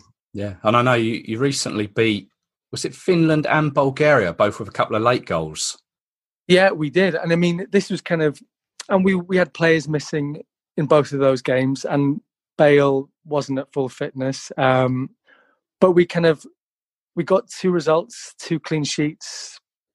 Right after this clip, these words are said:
Speaker 2: without playing anywhere near our best kind of dynamic attacking football. So, I mean, that,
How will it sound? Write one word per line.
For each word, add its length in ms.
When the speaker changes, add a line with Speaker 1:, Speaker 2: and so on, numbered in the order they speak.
Speaker 2:
without 500
playing 300
anywhere 400
near 580
our 240
best 400
kind 160
of 220
dynamic 480
attacking 380
football. 340
So, 120
I 20
mean, 120
that, 180